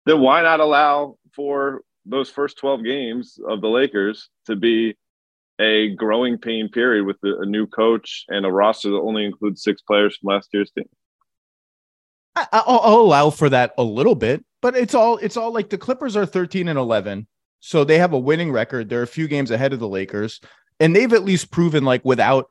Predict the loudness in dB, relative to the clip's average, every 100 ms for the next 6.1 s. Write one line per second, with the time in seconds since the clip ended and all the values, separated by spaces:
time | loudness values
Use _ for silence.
0 | -2 -2 0 -2 0 -4 -6 -8 -6 -2
1 | -2 -4 -2 -2 -2 -4 -2 -4 -4 -6
2 | -2 -4 -4 -12 -16 -4 -2 0 -2 0
3 | 0 2 2 0 0 -4 0 0 0 -2
4 | -6 -4 -6 -6 -10 -8 -6 -2 -2 0
5 | 2 2 2 0 0 0 -2 0 -2 -2